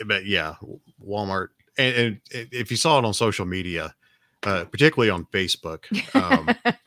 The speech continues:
Speaker 1: I had an interaction with Walmart. They,
Speaker 2: <laughs>
Speaker 1: I tagged, I tagged them from the Bama Geeks account, and, and it led into a, a decent conversation on, uh, on Facebook Messenger, going back and forth. And it ended with, "We're so sorry this happened. We'll be back in touch soon."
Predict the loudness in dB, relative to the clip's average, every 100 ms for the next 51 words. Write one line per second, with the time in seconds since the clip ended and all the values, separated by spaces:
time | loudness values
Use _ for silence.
0 | -2 0 2 0 -2 -4 -2 -4 -4 -8
1 | -10 -12 -12 -12 -12 -12 -4 -2 -2 -4
2 | _ _ 0 2 2 0 0 0 -2 -2
3 | -2 2 0 2 0 0 -2 0 -2 -2
4 | -8 -8 -10 -8 -8 -6 -10 -12 -14 _
5 | _ -20 -20 -20 -20 -20 _ -6 -4 -2
6 | -2 -4 -2 2 2 0 -2 0 0 0
7 | -2 _ -6 -4 -6 -6 -8 -6 -6 -6
8 | -2 -2 -2 -4 -6 -8 -6 -4 -4 -6
9 | -8 -10 -10 -6 -6 -4 -4 0 0 2
10 | 0 -2 -4 _ -6 -6 -4 -6 -6 -6
11 | -4 -4 -4 _ _ _ _ _ _ _
12 | 2 4 2 0 0 0 -2 -2 -2 -2
13 | -6 -12 -6 -6 -2 -2 -2 -4 -6 -6
14 | -4 -6 -6 -8 -6 -4 -4 -4 -6 -6
15 | -2 -2 0 -2